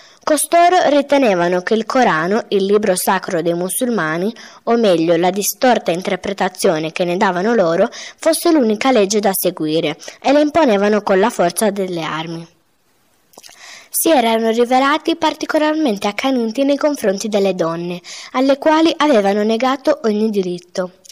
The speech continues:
Tra questi anche quello all'istruzione, che per i talebani doveva essere riservata esclusivamente agli uomini. Malala decise di continuare a frequentare la scuola, nascondendo i libri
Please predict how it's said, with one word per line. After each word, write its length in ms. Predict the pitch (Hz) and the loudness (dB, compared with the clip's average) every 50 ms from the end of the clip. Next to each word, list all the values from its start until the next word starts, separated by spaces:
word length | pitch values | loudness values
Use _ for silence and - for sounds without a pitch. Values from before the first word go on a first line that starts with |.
| - _ _ - - - - - - - | -20 _ _ -20 -20 -20 -20 -20 -10 -4
Tra 180 | - 311 330 | -2 0 2
questi 400 | - 359 359 359 349 - 381 - - | 2 2 2 2 2 0 -2 -2 0
anche 280 | - 320 320 320 339 320 | -2 -4 -2 -2 -2 0
quello 260 | - 247 214 214 214 | 2 2 4 4 4
all'istruzione, 880 | 214 214 202 190 - - 214 190 - - - 190 175 170 170 175 - - | 4 2 2 0 -2 -6 -8 -8 -6 -4 -4 -4 -2 -4 -6 -8 -10 -6
che 140 | - 226 220 | -6 -6 -2
per 140 | - 254 247 | 0 -2 -2
i 80 | 240 | 0
talebani 580 | 240 254 262 285 262 220 180 180 185 202 214 233 | 0 2 2 2 2 2 0 0 0 0 -2 0
doveva 400 | 233 269 269 277 269 285 277 262 | 2 2 0 2 0 0 0 0
essere 340 | 202 180 - - 190 185 185 | 0 -2 -2 -2 -2 -2 0
riservata 800 | 196 214 220 233 262 262 233 202 185 175 180 180 - 175 - - | -2 -2 -2 -2 -4 -4 -4 -4 -4 -4 -4 -4 -6 -6 -6 -6
esclusivamente 840 | - - - - - 262 254 240 269 277 285 254 202 190 190 208 202 | -10 -14 -10 -4 -4 -2 -2 0 0 0 0 0 -2 -2 -2 -2 -2
agli 180 | 202 202 185 | -2 0 -2
uomini. 560 | 175 175 170 170 165 165 175 175 170 175 175 - _ _ - - - - - - - - - - - - _ | -2 -2 -4 -4 -4 -6 -6 -8 -8 -10 -12 -16 _ _ -20 -20 -20 -20 -20 -20 -20 -18 -18 -18 -20 -8 _
Malala 500 | 320 349 359 311 226 208 196 202 220 226 214 | 0 2 2 4 4 4 4 4 2 2 2
decise 440 | 233 285 311 - - - 214 196 185 | 2 0 0 0 0 0 2 2 2
di 100 | 202 226 | 2 0
continuare 520 | - - 247 247 262 285 285 240 190 - | 0 0 0 2 2 2 2 2 2 2
a 60 | 190 196 | 2 0
frequentare 540 | - 226 220 - 285 285 247 208 190 196 | 0 -2 0 0 0 0 2 2 2 2
la 100 | 196 185 | 2 0
scuola, 520 | 185 - - - 196 160 170 175 175 175 185 - - - - - - | -2 -4 -6 -4 -2 0 2 2 0 0 -2 -6 -14 -18 -20 -8 -4
nascondendo 640 | 285 311 302 - - 359 339 294 220 196 208 240 285 | -2 -2 -2 0 0 2 2 4 4 2 4 2 2
i 40 | 277 | 2
libri 420 | 240 202 180 185 214 220 247 247 | 4 2 2 2 2 0 0 -2